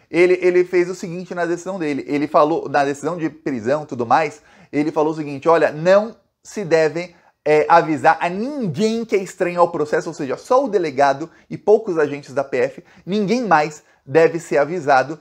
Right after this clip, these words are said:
de que vai haver essa prisão. Por quê? Porque a Polícia Federal avisou a cúpula da Polícia Federal, isso, e já tá tendo investigação interna, o próximo vídeo do canal é só sobre isso. É, a investigação interna é sobre isso,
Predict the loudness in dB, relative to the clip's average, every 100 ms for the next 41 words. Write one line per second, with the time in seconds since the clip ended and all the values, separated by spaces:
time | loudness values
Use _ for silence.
0 | _ -16 -10 -2 2 4 2 -2 -6 -12
1 | -10 -10 -12 _ _ _ _ _ _ -4
2 | -2 -2 -2 -4 -4 _ _ -8 -2 4
3 | 6 6 4 2 -2 -6 -8 -4 2 4
4 | 4 4 0 0 -4 -4 -6 -6 -10 _
5 | _ _ _ -2 -2 -2 -10 -6 -4 -2
6 | -2 -6 -10 -6 2 2 2 -6 -10 -10
7 | -10 0 2 2 -2 -8 -10 -12 -12 -8
8 | -6 -6 -8 -8 -2 -2 -2 -8 -14 _
9 | -4 2 2 2 -10 -10 -10 -8 -8 -8
10 | -4 -4 -2 -4 -6 -10 -16 -20 _ 0
11 | 4 6 8 6 2 -2 -4 -8 -6 -6
12 | -6 -8 -8 -6 -8 -8 -4 -2 -4 -6